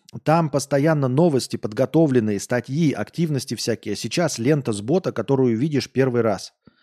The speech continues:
Так это потому что, м, э, видеть не первый раз, это, м, не пол-, не получается импровизация. Это раз. Во-вторых, ну, мне кажется, ну, слушай, мнение есть мнение, ок.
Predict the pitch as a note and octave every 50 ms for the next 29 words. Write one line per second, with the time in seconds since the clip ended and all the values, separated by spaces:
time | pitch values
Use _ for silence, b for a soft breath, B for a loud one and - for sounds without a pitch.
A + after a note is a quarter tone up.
0 | b b b b b b b b b b b b b b - C#3 - F3 F3 F#3+
1 | F3 F3 F#3 F#3 F#3+ E3+ - - F#3 F3+ F3 F3 F3 F3 E3+ E3 D#3 D#3 D3+ D3+
2 | F3+ - D3+ D3 D3 D3 C3 E3 F#3 F3+ E3+ - E3+ E3+ D3+ E3+ G3 G#3+ A3+ G3
3 | F3 D3+ C3+ A#2+ - - - C#3 C3 C3 - D3 D3 D3 D3 C#3+ C#3+ C#3 C#3 C3+
4 | C3 C3 C3 - - _ _ _ _ _ _ _ _ - - - C#3+ C#3+ D3 B2+
5 | B2 D#3+ E3 D#3 D#3+ E3+ D#3+ F3 E3+ E3 - F#3 F3 C#3+ - D#3 D3 C3 D#3 D3+
6 | D3+ C3+ D3 D3+ C3+ - - - G2 F#2+ - - _ _ _ _ - G#2+ - A2
7 | G2+ G2+ F2 - - - B B B B B B B B B B B - - -
8 | - D3+ D#3 D3+ D#3+ D3+ - F3+ F3 G3+ G#3 E3+ - E3 E3 F3+ E3 E3+ F3 F#3
9 | F3+ F3 F3 E3 - F3 D3 D#3 D#3 - - D#3+ D#3+ C#3+ C3 - _ _ _ _
10 | _ _ _ _ _ _ _ _ _ _ _ _ _ _ _ E3+ F#3+ G#3 - F3+
11 | C3+ - - A#2 B2 D3 E3 E3+ D#3+ D3+ C#3 C3 B2+ B2+ B2 - - A#2+ B2+ C#3+
12 | D#3 D3 B2 G2+ F2+ - - A2 G#2+ - - - -